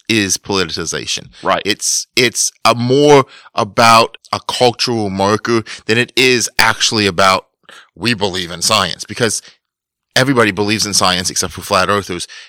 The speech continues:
Speaker 1: It's more an
Speaker 2: But
Speaker 1: argument
Speaker 2: yeah.
Speaker 1: about the implications of, or the application of scientific principle.
Speaker 2: Right. It,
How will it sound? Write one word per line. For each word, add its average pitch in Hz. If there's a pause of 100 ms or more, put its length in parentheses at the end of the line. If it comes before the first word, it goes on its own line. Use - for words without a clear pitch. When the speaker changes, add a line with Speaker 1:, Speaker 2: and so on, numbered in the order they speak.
(160)
Speaker 1:
It's -
more 123
an 113 (120)
Speaker 2:
But 120
Speaker 1:
argument 110 (140)
Speaker 2:
yeah. 101
Speaker 1:
about 107 (720)
the 131 (100)
implications 143
of, 104
or 117
the 113
application 117
of 95
scientific 107
principle. 95 (300)
Speaker 2:
Right. 113 (600)
It, 185